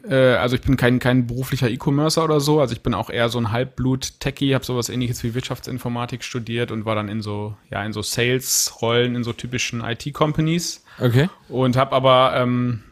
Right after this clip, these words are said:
Speaker 1: nebenbei immer viel E-Commerce gemacht, also während dem Abi oder während der Schulzeit schon. Hatte ich, äh, ein kleines E-Commerce-Side-Hustle sozusagen und dann während dem Studium, äh, nochmal mit zwei Freunden auch nochmal ein E-Commerce-Business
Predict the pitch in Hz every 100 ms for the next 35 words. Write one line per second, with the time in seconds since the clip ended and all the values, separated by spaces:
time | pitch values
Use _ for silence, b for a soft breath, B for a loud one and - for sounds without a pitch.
0 | b 127 131 123 123 123 123 131 131 131
1 | 127 120 - 120 117 123 123 117 113 -
2 | - 113 113 - 110 110 113 113 117 120
3 | 135 131 123 113 110 113 - 135 131 120
4 | 113 - 120 120 - _ B B B B
5 | B - - 107 - 110 110 110 - 110
6 | 110 - 117 - 113 110 113 - - -
7 | - - - 117 113 117 - 117 110 110
8 | - 107 107 107 107 104 107 107 104 107
9 | 107 107 107 107 110 - - 156 156 139
10 | 135 131 B B B B B B 127 117
11 | 120 117 117 117 - - 110 110 107 107
12 | 107 - - 120 139 156 156 151 143 110
13 | - 135 117 123 - - 120 117 - -
14 | 113 120 120 - -